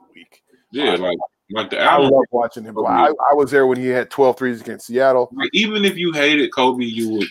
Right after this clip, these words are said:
Speaker 2: you knew what was up. That's
Speaker 1: Oh,
Speaker 2: why I
Speaker 1: yeah.
Speaker 2: didn't rock with the whole asking him about those charges while he was dead. Like, I thought that was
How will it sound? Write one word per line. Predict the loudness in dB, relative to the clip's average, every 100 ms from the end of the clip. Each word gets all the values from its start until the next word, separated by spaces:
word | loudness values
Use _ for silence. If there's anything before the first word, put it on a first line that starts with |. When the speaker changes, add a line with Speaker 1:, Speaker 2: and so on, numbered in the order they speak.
| -8
Speaker 2:
you | -10
knew | -6 -4
what | -2 -2 -4
was | -8 -10
up. | -8 0
That's | 2
Speaker 1:
Oh, | 4
Speaker 2:
why | 2
I | 0 -2
Speaker 1:
yeah. | -6 -6 -8
Speaker 2:
didn't | -8 -2
rock | 0 0 -2
with | -6 -6 -10 _
the | -6 -4
whole | -4 -2 -4 -8 _ _ _ -4
asking | -2 -2 -4 -10
him | -10
about | -6 -4 -4 -6
those | -8 -8
charges | -6 -2 0 -2 -6 -12 -12 -14 -20 -10
while | -6 -6 -8
he | -12 -12
was | -14 -6
dead. | -4 -4 -6 -10
Like, | -6
I | -4 -2
thought | -4
that | -4 -6
was | -8